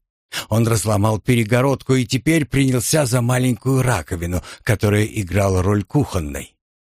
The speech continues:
Отодрал ее от стены и разнес на кусочки,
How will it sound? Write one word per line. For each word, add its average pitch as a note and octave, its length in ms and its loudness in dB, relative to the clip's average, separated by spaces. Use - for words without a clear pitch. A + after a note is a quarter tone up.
Отодрал G2 580 0
ее F#2 360 2
от F#2 120 -4
стены C#3+ 400 2
и D3 180 -2
разнес C3+ 560 -2
на C#3+ 100 0
кусочки, A2 640 -2